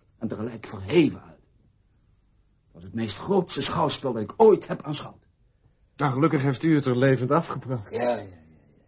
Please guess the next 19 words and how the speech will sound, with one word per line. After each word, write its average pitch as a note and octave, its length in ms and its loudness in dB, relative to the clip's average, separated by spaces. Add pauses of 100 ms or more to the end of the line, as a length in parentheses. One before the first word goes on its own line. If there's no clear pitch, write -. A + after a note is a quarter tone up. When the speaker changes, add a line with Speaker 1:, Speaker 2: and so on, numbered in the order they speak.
(500)
Speaker 1:
De - 80 -10
hele F3 300 6
stad - 420 -4
stond C3+ 280 -6
in A#2+ 220 -6
lichte C#3+ 260 -6
laaien. - 380 -18 (760)
En G2 100 -14
het F2 120 -14
gerucht A2+ 380 -8
ging F2 240 -16 (280)
dat G2+ 100 -4
het F2+ 120 -8
vuur E3 260 0
was - 160 -6
aangestoken G2+ 640 -2
door F#2 140 -4
Franse C3 440 -10
brandstichters. - 840 -10